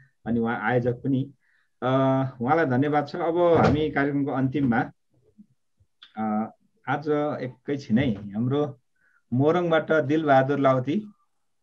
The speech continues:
अ, हुनुहुन्छ। उहाँ हुनु-, उहाँको एउटा सानो रचना सुनौँ सुनौँ भन्ने कुरा थियो।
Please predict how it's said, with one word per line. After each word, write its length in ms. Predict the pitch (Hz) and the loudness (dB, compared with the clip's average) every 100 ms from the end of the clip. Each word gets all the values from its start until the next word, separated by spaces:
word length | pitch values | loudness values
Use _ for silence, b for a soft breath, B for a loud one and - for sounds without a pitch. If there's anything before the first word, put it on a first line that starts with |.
| - | -6
अ, 60 | |
हुनुहुन्छ। 420 | 113 110 123 131 180 | -4 0 2 0 0
उहाँ 380 | 254 113 120 | -4 -2 0
हुनु-, 400 | 110 113 120 - - _ _ _ - | 2 2 2 -2 -12 _ _ _ -8
उहाँको 340 | 117 151 165 | 0 2 4
एउटा 200 | 160 156 | 4 4
सानो 420 | 151 165 196 214 139 | 2 0 2 2 2
रचना 360 | 139 143 135 | 0 0 -2
सुनौँ 380 | 127 143 147 147 | -2 -2 -4 -4
सुनौँ 300 | 135 135 131 | -2 0 2
भन्ने 280 | 101 104 110 | 2 2 0
कुरा 220 | 117 107 | 0 0
थियो। 380 | - 156 247 | -2 -4 -4